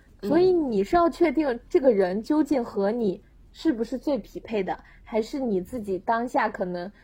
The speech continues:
Speaker 2: 嗯，你自己的某些需求而选择到的。
Speaker 1: 就这东西讲起来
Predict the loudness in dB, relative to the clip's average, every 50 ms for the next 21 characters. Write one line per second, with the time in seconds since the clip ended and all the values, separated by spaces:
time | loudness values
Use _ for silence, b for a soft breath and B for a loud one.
0 | b b b -6 -4 -2 -2 0 0 0 0 0 -2 -4 -4 -4 -4 -4 -2 -2
1 | -2 -2 -2 -2 0 -2 -2 -2 -2 0 0 0 0 0 -4 -4 -4 -2 -4 -6
2 | -6 -4 -4 -4 -4 -6 -8 -14 -10 -4 0 2 2 2 0 -4 -14 _ _ _
3 | B B B B -10 -6 -4 -2 0 2 2 2 0 0 0 2 0 2 0 0
4 | 0 0 2 2 2 0 -2 -6